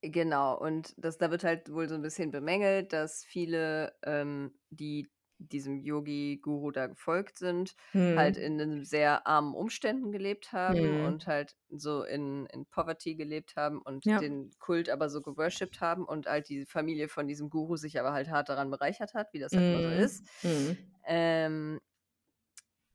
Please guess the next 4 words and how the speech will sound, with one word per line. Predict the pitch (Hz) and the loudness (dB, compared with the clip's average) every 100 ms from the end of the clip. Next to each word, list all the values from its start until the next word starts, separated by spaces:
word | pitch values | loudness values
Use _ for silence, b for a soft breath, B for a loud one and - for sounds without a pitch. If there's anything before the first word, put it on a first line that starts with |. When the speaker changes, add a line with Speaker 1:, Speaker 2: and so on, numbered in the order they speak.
| _ _ _ | _ _ _
Speaker 1:
genau. | - 160 143 113 80 65 - _ _ _ _ _ _ _ - | -10 -4 -2 -2 -2 -4 -10 _ _ _ _ _ _ _ -14
Bla, | - 147 | -6 -6
bla, | - 92 101 | -4 -4 -6
bla. | - 156 180 190 196 202 214 | -6 -4 0 0 0 0 -4